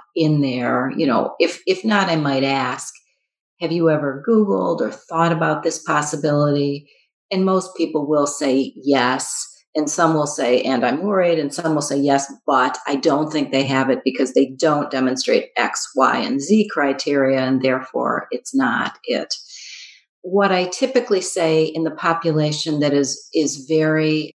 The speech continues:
adamant that this is not what it is, is, "Would you be okay if we at, at least did some ad-, I wanna make sure we're not missing anything, and we, we want to at least get some additional testing to, to look at all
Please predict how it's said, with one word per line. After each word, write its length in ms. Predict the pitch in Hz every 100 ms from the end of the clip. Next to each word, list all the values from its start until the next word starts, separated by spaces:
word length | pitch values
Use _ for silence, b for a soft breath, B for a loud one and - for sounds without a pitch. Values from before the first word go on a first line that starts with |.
| _
adamant 520 | 170 156 147 135 139 B B
that 260 | 156 147 -
this 200 | 160 156
is 120 | 156
not 300 | 156 151 151
what 120 | 151
it 100 | 143
is, 360 | 143 139 131 -
is, 260 | - 165 147 156
"Would 380 | 175 175 185 -
you 160 | 180
be 240 | - 170 165
okay 680 | 156 151 - - 151 143 143
if 320 | 143 156 156
we 160 | 180 180
at, 160 | -
at 220 | - -
least 320 | 214 240 233 -
did 180 | 190
some 160 | - 175
ad-, 180 | 147 -
I 120 | 160
wanna 200 | 160 175
make 160 | 175 165
sure 220 | - 170
we're 100 | 160
not 240 | 156 -
missing 380 | 160 165 170 160
anything, 480 | 151 147 147 143 143
and 100 | 143
we, 280 | 143 127 - -
we 120 | 165
want 260 | 156 151 143
to 120 | -
at 100 | -
least 260 | 160 156
get 160 | - 139
some 160 | 147 139
additional 480 | 135 135 - 131
testing 680 | - - - - - 87 - - b b _ -
to, 140 | 165 139 -
to 120 | 165
look 220 | 160 151
at 60 | 143
all 240 | 127 120